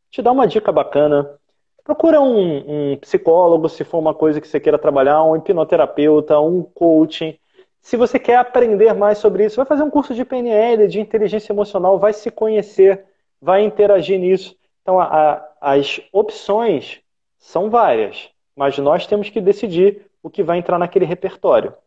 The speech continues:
E o que que a gente tem que tomar um cuidado? Esse repertório, esses recursos, ele tem um filtro que vem antes.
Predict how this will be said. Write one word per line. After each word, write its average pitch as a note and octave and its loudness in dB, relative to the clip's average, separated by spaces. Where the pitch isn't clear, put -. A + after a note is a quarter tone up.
E D#3 -8
o - -8
que G3+ 0
que G3+ 0
a F#3+ 4
gente G3+ -4
tem G3+ -4
que G3+ -14
tomar F#3+ 0
um F#3+ 0
cuidado? C3+ 0
Esse C#3 -8
repertório, D#3+ 2
esses D3 -4
recursos, D3+ -4
ele D#3 0
tem F#3 -6
um A#3+ -6
filtro G#3+ -4
que A3+ -10
vem G#3+ -2
antes. E3 -4